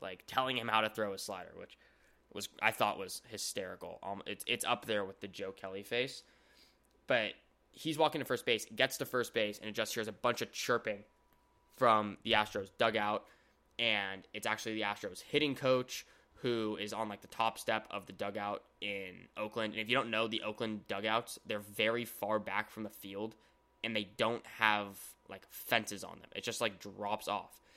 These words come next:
So he's, like, kinda s-, walking out onto the field,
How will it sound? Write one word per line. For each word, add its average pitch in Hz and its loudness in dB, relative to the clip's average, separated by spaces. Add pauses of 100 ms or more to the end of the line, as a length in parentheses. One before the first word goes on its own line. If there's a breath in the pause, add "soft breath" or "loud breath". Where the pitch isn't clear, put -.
(200 soft breath)
So 107 4 (160)
he's, 120 -8
like, 117 0
kinda 123 0
s-, - -8
walking 113 -2
out 110 6
onto 107 0
the 104 -4
field, 98 -4